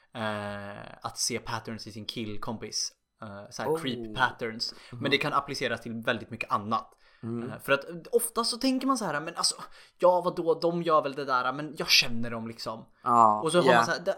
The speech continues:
Speaker 1: det här undantaget, alltid det här undantaget. Och så, så blir det för sent och så gör de en sak och så är det så här:
Speaker 2: Yeah.
Speaker 1: "Oh my god, I never expected." Och det var så här,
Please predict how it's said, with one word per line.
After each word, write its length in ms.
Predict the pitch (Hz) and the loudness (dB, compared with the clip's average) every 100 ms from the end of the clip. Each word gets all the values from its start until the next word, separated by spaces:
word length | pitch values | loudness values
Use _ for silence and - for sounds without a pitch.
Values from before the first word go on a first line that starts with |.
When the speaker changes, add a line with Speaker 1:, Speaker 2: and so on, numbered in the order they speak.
| 190 | 0
Speaker 1:
det 60 | 208 | 2
här 140 | 202 | 4
undantaget, 880 | 233 208 190 190 190 208 180 120 113 | 2 0 0 -4 -4 -2 -2 -2 -2
alltid 420 | - 185 147 170 160 | 4 4 2 -4 -4
det 40 | |
här 100 | 156 | -2
undantaget. 680 | 180 160 139 139 165 123 113 | -2 -4 -6 2 4 4 0
Och 80 | 143 | -8
så, 60 | |
så 100 | 151 | -10
blir 200 | 139 127 | -8 -6
det 60 | 113 | -6
för 80 | 120 | -6
sent 300 | 127 117 - | -8 -10 -12
och 60 | |
så 60 | 113 | -10
gör 180 | 110 107 | -6 -6
de 100 | 110 | -8
en 60 | |
sak 260 | 110 117 - | -10 -10 -10
och 60 | 110 | -10
så 60 | |
är 20 | 110 | -10
det 60 | |
så 80 | 104 | -6
här: 80 | 127 | -2
Speaker 2:
Yeah. 280 | 123 107 120 | 2 2 0
Speaker 1:
"Oh 100 | 117 | -6
my 80 | 117 | -6
god, 240 | 117 110 | -6 -6
I 40 | |
never 240 | 113 110 107 | -8 -12 -14
expected." 500 | 104 - 110 - 110 - _ _ _ _ _ | -14 -16 -14 -12 -14 -16 _ _ _ _ _
Och 60 | |
det 60 | 135 | -6
var 80 | 143 | -4
så 100 | 147 | -2
här, 300 | 127 120 | -2 -2